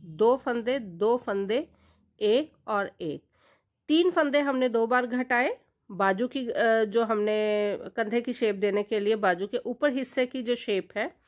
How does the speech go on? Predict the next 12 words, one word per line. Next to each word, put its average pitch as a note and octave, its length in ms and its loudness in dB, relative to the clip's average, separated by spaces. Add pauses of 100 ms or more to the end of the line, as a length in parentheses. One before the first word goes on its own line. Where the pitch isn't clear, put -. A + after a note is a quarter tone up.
(320)
उसके B3+ 300 2
लिए B3 180 4
हमने A#3+ 460 2 (160)
ये A#3 280 -2 (120)
तीन C4+ 240 0
फंदे B3 500 0 (240)
दो A3+ 240 6
बार F#3+ 200 0
घटाए। E3+ 460 -10 (120)
इसी F4 240 -2
तरह B3 260 0
से A#3+ 340 -8